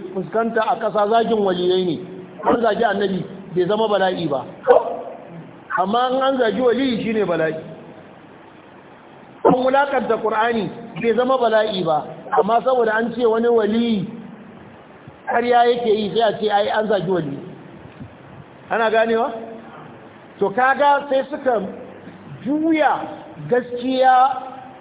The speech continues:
suka mai da ita ƙarya, ƙaryar suka mai da ita ce ce gaskiya. Ana ganewa? To, malam ya ce, mu a aƙidar mu ta Ahlus Sunna wal Jama'a, in ji Abu Hanifa, mun yadda da,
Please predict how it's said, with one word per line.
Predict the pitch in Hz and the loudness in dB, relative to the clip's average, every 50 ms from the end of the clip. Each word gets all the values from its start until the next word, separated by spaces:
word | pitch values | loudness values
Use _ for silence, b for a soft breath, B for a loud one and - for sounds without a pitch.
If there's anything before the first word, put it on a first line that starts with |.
| - - - | -20 -10 -10
suka | 247 - 240 226 | -6 -2 0 0
mai | 220 233 233 | 0 0 0
da | 226 220 | 0 -2
ita | 185 180 - 196 190 | -2 -2 -2 -4 -4
ƙarya, | - 202 190 190 190 190 175 170 - - - - - - - | -2 -4 -2 0 2 2 2 2 2 -2 -8 -14 -12 -2 -2
ƙaryar | 247 254 262 269 254 254 269 | 0 0 2 2 0 0 0
suka | 254 240 233 226 | -4 0 0 0
mai | 220 220 220 | 2 0 0
da | 214 202 | 0 -2
ita | 202 185 - 196 185 - | -4 -2 -2 -2 -4 -2
ce | - 208 175 - | -4 -6 -6 -4
ce | 190 165 | -8 -6
gaskiya. | 143 147 - - - 143 139 123 - - - - - - - - - - - - - - - - - - - - - - - - - - - - - - - - - - - | -6 -6 -10 -10 -8 -8 -8 -8 -8 -14 -20 -20 -20 -20 -20 -20 -20 -20 -20 -20 -20 -20 -20 -20 -20 -20 -20 -20 -20 -20 -20 -20 -20 -20 -20 -20 -20 -20 -20 -20 -20 -8 -4
Ana | - - 220 214 196 | -2 0 0 2 2
ganewa? | 214 220 220 220 214 220 240 320 403 - - - - - - - - - - - - | 2 2 4 2 2 2 2 0 -2 -4 -10 -14 -14 -16 -16 -18 -18 -18 -18 -8 -2
To, | 170 175 165 151 - 170 - | 0 0 0 0 -2 -6 -6
malam | 139 175 220 247 247 233 | -2 0 0 2 2 2
ya | 226 226 220 226 | 0 0 -2 -2
ce, | 226 226 208 | 0 0 2
mu | 208 226 277 320 | 2 2 2 2
a | 359 277 254 330 302 | 2 2 0 0 -2
aƙidar | - - 269 269 262 262 233 | -4 -4 -6 -2 -2 0 0
mu | 214 202 | 0 -2
ta | 196 269 - 233 233 226 | 0 0 2 2 2 2
Ahlus | 226 220 202 - | 2 0 -4 -2
Sunna | 226 233 226 226 202 | -4 -4 0 0 2
wal | 196 208 208 | 2 2 0
Jama'a, | 185 185 190 190 214 226 214 208 - | 0 0 0 0 2 0 0 0 -2
in | 196 190 | -4 -2
ji | 190 247 | -2 0
Abu | 254 214 180 190 220 214 | 0 0 0 2 0 0
Hanifa, | - 190 190 202 233 269 226 254 262 220 - - - - - - - - | 0 0 -2 0 0 -2 0 2 2 2 2 0 -6 -12 -14 -16 -14 -8
mun | 147 202 262 277 294 302 | -2 -2 0 2 2 2
yadda | 294 262 - - 214 247 240 240 | 2 2 0 2 0 0 2 2
da, | 226 214 208 214 - | 2 2 2 2 0